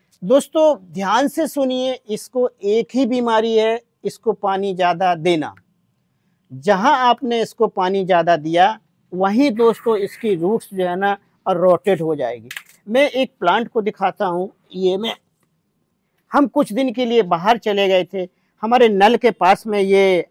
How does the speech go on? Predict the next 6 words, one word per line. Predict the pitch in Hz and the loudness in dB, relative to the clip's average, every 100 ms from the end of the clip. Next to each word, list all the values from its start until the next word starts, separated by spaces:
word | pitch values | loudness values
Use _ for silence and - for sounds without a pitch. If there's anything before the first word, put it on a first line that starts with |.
| 143 | -10
हमारा, | 180 185 185 | -2 2 4
आ, | 170 - 165 160 156 151 - _ _ 170 | 4 2 0 2 0 -2 -8 _ _ -6
एडेनियम | 185 180 185 214 233 190 | -2 0 2 2 2 2
रखा | 180 - 196 | 0 2 -2
था, | - 175 175 _ _ _ _ _ - | 2 0 0 _ _ _ _ _ -4
तो | 190 190 | -2 -2